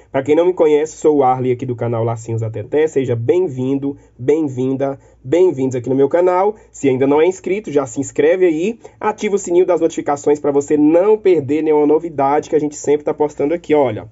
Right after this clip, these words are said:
Meu Instagram é arroba lacinhos da Teté, o Arley. Corre pra conhecer, curtir, compartilhar, dá aquela engajada bacana, tá? Ali no meu Instagram. Qual que é o passo a passo de hoje? Olha que fofurice que eu vim trazer pra vocês, meu povo.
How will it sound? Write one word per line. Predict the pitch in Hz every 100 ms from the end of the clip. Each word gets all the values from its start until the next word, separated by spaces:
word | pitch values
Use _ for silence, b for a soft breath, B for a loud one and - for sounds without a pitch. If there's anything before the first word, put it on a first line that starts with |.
| B B B 107
Meu | 131 175 196
Instagram | 185 160 139 131 135
é |
arroba | 131 131 135 127
lacinhos | 123 123 117 120 120
da | 120
Teté, | 120 117 131
o | 143
Arley. | 120 127 127 127
Corre | 165 185
pra | 202 143
conhecer, | 135 123 117 143 147
curtir, | 143 151 143 147
compartilhar, | 147 131 139 139 139 131 135 143 b b b
dá | 151
aquela | 147 165 160
engajada | 156 143 143 135
bacana, | 135 147 165 - 131 139 139
tá? | - 151 226 b b b
Ali | 127
no | 139
meu | 139
Instagram. | 143 156 156 127 80 - b b
Qual | 196 233
que | 233 202
é |
o | 190
passo | 190 180 196
a | 175
passo | 165 160 165 165
de | 160
hoje? | 170 127 117 113 -
Olha | 139 165 185 208 214 -
que | - 185 220
fofurice | - 180 185 180 160 151 165
que |
eu | 151
vim | 151
trazer | 147 139
pra | 139 139
vocês, | 147 147 117
meu | 113 113
povo. | 113 147 123 113